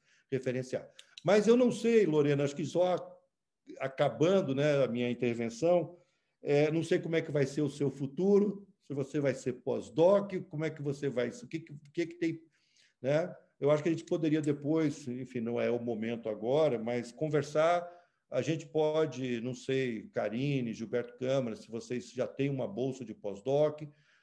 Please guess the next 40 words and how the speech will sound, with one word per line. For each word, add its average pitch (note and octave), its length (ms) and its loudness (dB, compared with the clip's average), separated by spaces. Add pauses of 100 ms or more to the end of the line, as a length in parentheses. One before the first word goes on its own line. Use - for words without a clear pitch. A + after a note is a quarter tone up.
(220)
a B2 80 -2
gente C#3+ 360 -4
tem E3 160 -2
condições D3 480 -4
de - 80 -10
conseguir C#3 440 -8
alguma A#2 360 -2
coisa, C3 440 0
uma G2+ 140 -6
bolsa, C#3 500 -2
et - 100 -14
cetera. C#3+ 380 -2
Eu C3+ 40 0
acho C3 80 -4
que D3 80 -6
a B2+ 40 -2
gente C3+ 280 -12
tem D#3 180 -2
que D#3 120 -10
trabalhar. C#3 680 0 (220)
Eu G3+ 160 8
queria, D#3+ 680 0 (340)
eu D3 100 2
vi F3+ 140 0
que F#3+ 80 -8
vocês F3+ 260 -2
trabalharam D#3+ 540 2
com F3+ 120 -6
moldes, D#3+ 400 2
vocês A2 300 -6
trabalham C#3+ 400 0
muito C3 260 -4
com E3 100 -6
moldes. D3 540 0 (440)
Será B3 420 4
que C4 100 2
a G#3+ 60 6
gente G3+ 400 2
consegue, D#3 880 4 (1200)
é, D3 600 4